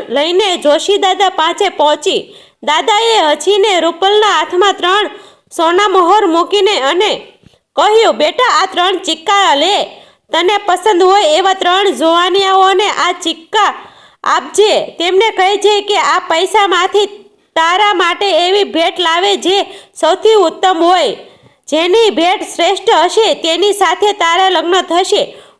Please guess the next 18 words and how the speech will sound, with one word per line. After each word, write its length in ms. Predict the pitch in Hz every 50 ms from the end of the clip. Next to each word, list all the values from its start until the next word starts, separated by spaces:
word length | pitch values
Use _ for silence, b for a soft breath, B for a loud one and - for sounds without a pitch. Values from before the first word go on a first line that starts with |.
| B
રૂપલ 340 | 254 302 339 - 427 440 453
તો 400 | 427 - 480 453 392 277 185 - - - - b b b b b _ -
ઠરેલ 360 | 311 349 370 440 440 427 415
બુદ્ધિની 640 | 240 233 349 349 359 233 277 381 415 427 440 440 381
હતી. 300 | 330 302 - - 294 277
તેને 340 | - 320 320 359 381 453 339
જોશી 380 | 247 330 330 359 - 403 427
દાદાને 440 | 311 392 370 381 392 370 370 370 381
આશીર્વાદ 640 | 330 294 302 359 - 381 403 403 427 403 392 277
લીધા 300 | 320 320 330 233 392 392
અને 360 | 381 302 302 330 359 392 311 - B B B B B B B 233
ગામમાં 440 | - 302 330 339 370 415 427 415
પાછી 420 | 415 392 339 330 370 370 - 440 440
ફરી. 360 | 440 403 403 392 370 285 202
તેને 580 | - - - _ - 339 349 370 370 440 427 339
ગામના 380 | 320 339 359 339 370 403 403
ત્રણ 420 | - 359 339 339 370 415 415 370 302
પરિક્રમણા 800 | - 349 330 359 359 403 403 392 392 370 359 - 403 359 277